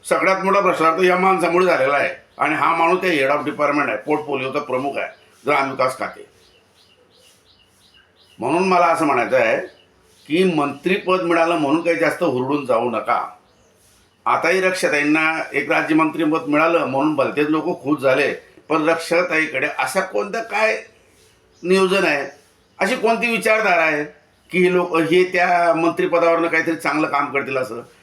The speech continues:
मला तर आत्तापर्यंत काही दहा वर्षात दिसली नाही बुवा. तुम्हाला जर काही आढळले तर सांगा, आम्ही नक्कीच ऐकून घेऊ.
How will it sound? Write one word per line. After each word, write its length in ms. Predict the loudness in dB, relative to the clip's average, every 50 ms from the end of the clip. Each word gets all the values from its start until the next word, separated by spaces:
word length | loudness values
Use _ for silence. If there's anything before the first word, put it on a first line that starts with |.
| _ _ _ _ _
मला 300 | -4 0 0 2 2 2
तर 40 | 2
आत्तापर्यंत 460 | 2 2 2 0 0 0 2 2 2
काही 220 | 2 2 2 2 2
दहा 180 | 2 2 2 2
वर्षात 280 | 0 -2 -2 -2 -2
दिसली 240 | -2 -2 -4 -4 -6
नाही 140 | -6 -6 -4
बुवा. 180 | -4 -6 -8 -10 -12 -18 _ _ _ _ _ _ _ _ -6
तुम्हाला 300 | -2 0 0 2 2 2
जर 100 | 0 2
काही 120 | 2 2
आढळले 420 | 2 2 2 2 0 0 -2 -2
तर 60 | -4 -6
सांगा, 340 | -4 -2 -2 0 2 2
आम्ही 560 | 0 0 -2 -4 -2 -2 -2 0 0 -2 -4 -4 -6 -10
नक्कीच 320 | -12 -8 -6 -4 -2 -2
ऐकून 320 | -2 -2 -4 -4 -6 -6
घेऊ. 120 | -6 -8